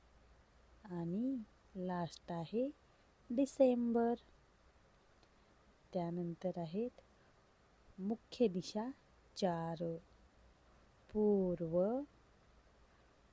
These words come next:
पश्चिम, दक्षिण, उत्तर.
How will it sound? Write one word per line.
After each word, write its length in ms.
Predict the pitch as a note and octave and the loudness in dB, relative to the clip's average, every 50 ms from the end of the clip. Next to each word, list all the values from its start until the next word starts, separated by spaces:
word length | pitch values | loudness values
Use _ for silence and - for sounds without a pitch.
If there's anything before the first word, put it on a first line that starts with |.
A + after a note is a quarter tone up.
| - - - | -14 -4 0
पश्चिम, 920 | A#3 A3+ G3+ - - - - - - - - F3 F3 G3 A3+ B3 C4+ C#4+ C#4+ - _ - - - - _ - _ _ - - - - - - - - - - - - - - - - - | 2 2 2 0 -2 -8 -8 -8 -8 -6 -4 -4 -2 -2 0 0 0 -2 -2 -6 _ -20 -20 -20 -20 _ -20 _ _ -20 -20 -20 -20 -20 -20 -20 -20 -20 -20 -20 -20 -20 -20 -20 -18 -14
दक्षिण, 1040 | G#3 G3 G3 B3 C4 C4 B3+ - - _ - - - - - G3 G3+ A3+ B3+ C#4 D4+ D#4 - - _ _ _ - _ - - - - - - - _ - - _ _ _ - - - - - - _ _ - _ _ _ - _ _ - - - - - - - | -10 -4 2 4 4 4 4 0 -4 _ -14 -12 -10 -6 -2 0 0 0 0 0 -2 -4 -8 -14 _ _ _ -20 _ -20 -20 -20 -20 -20 -20 -20 _ -20 -20 _ _ _ -20 -20 -20 -20 -20 -20 _ _ -20 _ _ _ -20 _ _ -20 -20 -20 -20 -14 0 2
उत्तर. 720 | C4+ C#4+ C#4 - - - - - - - - B3+ B3 B3 | 4 4 4 2 -6 -20 -20 -20 -4 2 4 6 6 6